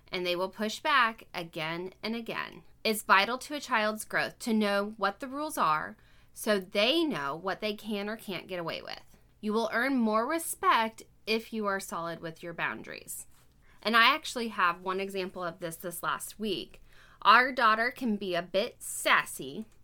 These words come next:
once in a while, and she was sassing her mama a little bit too much, and I gave her a warning saying, "You know what happens when you have a punishment,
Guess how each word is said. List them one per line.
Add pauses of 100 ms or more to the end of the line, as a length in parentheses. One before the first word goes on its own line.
(220)
once
in
a
while, (300)
and
she
was
sassing
her
mama (200)
a
little
bit
too
much,
and
I
gave
her
a
warning (460)
saying,
"You
know
what
happens
when
you
have
a
punishment,